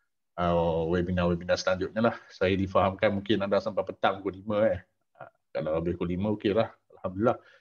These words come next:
Terus kalau terextend sampai malam, nasib lah. Tengoklah macam mana gaya.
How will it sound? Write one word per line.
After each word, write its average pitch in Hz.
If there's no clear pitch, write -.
Terus -
kalau 87
terextend 92
sampai 92
malam, 95
nasib 92
lah. 127
Tengoklah 104
macam 98
mana 101
gaya. 95